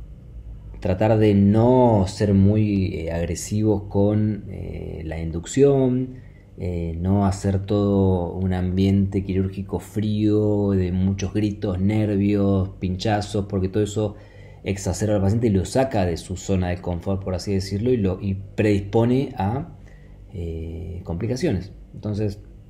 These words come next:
nada, tener ese concepto en mente. Si uno entiende qué cosas aumentan las resistencias vasculares periféricas, qué las disminuye,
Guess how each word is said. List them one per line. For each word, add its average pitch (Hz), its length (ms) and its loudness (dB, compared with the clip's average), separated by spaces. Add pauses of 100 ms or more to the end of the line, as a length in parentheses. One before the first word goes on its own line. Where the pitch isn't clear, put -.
(600)
nada, 90 220 -4
tener 113 200 0
ese 107 240 -4
concepto 98 640 -2 (260)
en 87 160 -4
mente. 78 340 -8 (260)
Si - 120 -6
uno 107 80 0
entiende 110 540 4
qué 110 140 -2
cosas 104 320 -4
aumentan 98 380 0
las 92 80 -2
resistencias 98 400 -4
vasculares 98 280 -2
periféricas, 98 560 -2 (120)
qué 98 100 -2
las 92 120 -2
disminuye, 95 600 0